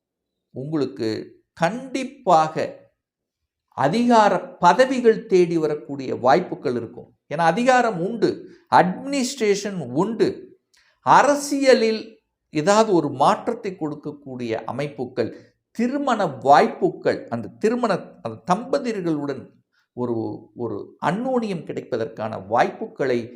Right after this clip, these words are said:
நிச்சயமாக ஏற்படுத்தி கொடுக்கும். So, இந்த நான்கு கிரகங்களின் சேர்க்கையால ஒரு, ஒரு சேஞ்சஸ் அப்படிங்கிறது நிச்சயமாக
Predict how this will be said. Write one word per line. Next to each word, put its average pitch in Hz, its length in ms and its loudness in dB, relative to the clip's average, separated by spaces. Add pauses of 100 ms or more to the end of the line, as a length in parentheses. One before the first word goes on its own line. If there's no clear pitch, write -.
(300)
நிச்சயமாக 139 640 -6 (400)
ஏற்படுத்தி 113 460 -10
கொடுக்கும். 104 460 -10 (340)
So, 123 160 -6 (500)
இந்த 247 280 -2 (320)
நான்கு 226 340 0 (100)
கிரகங்களின் 143 720 -4
சேர்க்கையால 117 640 0 (460)
ஒரு, 110 140 0 (240)
ஒரு 113 120 -6 (160)
சேஞ்சஸ் 262 500 2 (140)
அப்படிங்கிறது 127 540 -2 (560)
நிச்சயமாக 202 880 4